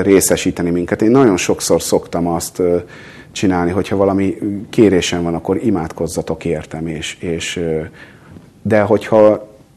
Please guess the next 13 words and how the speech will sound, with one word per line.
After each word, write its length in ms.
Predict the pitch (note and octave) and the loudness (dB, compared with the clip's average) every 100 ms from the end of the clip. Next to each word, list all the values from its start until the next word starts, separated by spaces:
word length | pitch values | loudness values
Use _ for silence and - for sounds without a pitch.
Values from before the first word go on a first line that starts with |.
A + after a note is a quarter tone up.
| _ _ | _ _
úgy 180 | C#3 A#2 | 2 4
látjátok, 600 | G2+ E2+ G#2 F#2 E2+ - - G#2+ G2 | 4 0 -4 -4 -6 -6 -8 -4 -2
látjátok 580 | A2 G2+ - F#2+ F#2 - | 4 4 4 -2 -2 -2
egymáson, 520 | F#2+ F2 E2 - F#2+ | -2 -2 -4 -4 -4
akkor 220 | F#2 A2 | -4 -6
ti 100 | - | -2
is 140 | C3+ - | -4 0
keressétek 640 | G#2 F2 - F#2 - - | 2 2 0 -4 -4 -6
így 160 | F#2 | 0
egymást 480 | F#2 E2 F2+ E2+ - | 0 0 -2 -4 -4
ebben, 360 | F2+ E2+ E2+ F2 | -6 -4 -6 -6
hogy, 260 | F#2 F2 | -6 -4
ö, 180 | F2+ E2 | -2 -2